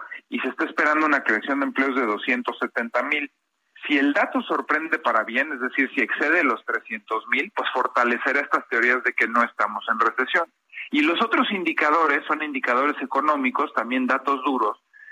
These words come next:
que muestran una actividad tanto en manufacturas como en servicio, pues que todavía están en zona de expansión y no en una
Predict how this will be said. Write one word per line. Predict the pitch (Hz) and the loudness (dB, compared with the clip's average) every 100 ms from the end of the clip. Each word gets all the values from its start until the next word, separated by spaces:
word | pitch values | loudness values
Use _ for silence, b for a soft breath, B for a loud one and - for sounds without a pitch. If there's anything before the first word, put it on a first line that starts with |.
| B B | B B
que | 143 | -2
muestran | 139 170 - 170 170 | 2 0 0 0 2
una | 175 | 2
actividad | 165 - 131 123 139 143 | 0 0 2 4 2 0
tanto | 139 127 117 | -2 -2 0
en | 113 | 0
manufacturas | 113 117 113 117 151 147 135 | 0 0 -2 -2 0 0 0
como | - 127 127 | -2 0 -2
en | 117 | 0
servicio, | 135 127 135 - 110 117 _ _ B B - | 0 2 0 0 -2 -4 _ _ B B -4
pues | 139 | -2
que | - | 0
todavía | 151 - 196 185 | 0 2 2 2
están | 185 190 180 | 0 -2 0
en | 165 | -2
zona | - 165 165 | 0 2 2
de | 147 | 2
expansión | 147 - 139 135 - 143 143 | 0 0 0 0 0 0 0
y | 123 | 0
no | 123 | 0
en | 127 | 0
una | 131 | 2